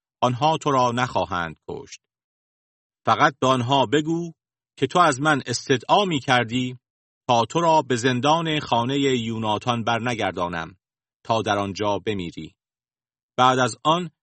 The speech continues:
تمام درباریان نزد من آمدند و از من می‌پرسیدند و من به آنها دقیقاً همان چیزی را گفتم که پادشاه به من گفته بود بگویم.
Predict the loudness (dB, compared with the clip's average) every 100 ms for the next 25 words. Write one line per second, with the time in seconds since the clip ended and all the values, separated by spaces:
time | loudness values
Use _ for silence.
0 | _ -4 0 2 0 -2 0 2 2 0
1 | 0 0 0 -2 -8 _ 0 0 0 -2
2 | -2 0 -2 0 0 0 -2 0 0 0
3 | -2 -4 -2 -4 -4 -4 -6 -6 -4 -4
4 | -8 _ _ _ _ _ 0 2 2 2
5 | 0 0 0 0 -2 -2 -4 -2 -4 -4
6 | -2 -2 -4 -6 -6 -4 0 2 2 0
7 | -4 -4 -4 -8 _ _ _ -8 -2 -2
8 | 0 -2 2 2 0 -4 -4 -4 -4 -8
9 | -4 -6 -6 -10 -10 -10 -8 -8 -10